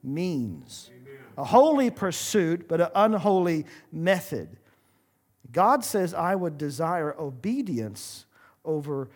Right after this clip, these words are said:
Speaker 1: sacrifice." He wants a pure heart, a right heart. Pursue him with your heart, and the rest will follow.
Speaker 2: Amen.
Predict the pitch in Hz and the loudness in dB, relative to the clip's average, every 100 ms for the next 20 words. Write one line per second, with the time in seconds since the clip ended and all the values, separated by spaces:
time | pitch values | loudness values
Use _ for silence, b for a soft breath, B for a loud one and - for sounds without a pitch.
0 | b - 226 214 214 135 113 92 95 233 | b -6 -2 -2 -4 -12 -12 -12 -6 -2
1 | 247 247 170 - - 240 285 254 - - | 0 0 -2 -8 -2 -2 -2 -6 -6 -4
2 | 101 90 - - _ b b b - 127 | -4 -6 -14 -20 _ b b b -8 -8
3 | 139 165 233 277 269 - - 107 87 - | 0 2 2 0 -4 -18 -10 -8 -8 -14
4 | - _ b b b - 175 - 254 269 | -20 _ b b b -8 -6 0 2 4
5 | 254 214 190 185 165 139 - - 302 147 | 4 4 2 0 -6 -6 -4 0 2 2
6 | - - b b b 160 160 151 151 151 | -4 -18 b b b -8 -4 -2 -2 -2
7 | - - - b b b 135 120 - 208 | -6 -14 -18 b b b -14 -12 -8 -8
8 | 151 73 - _ _ - - | -8 -12 -18 _ _ -20 -20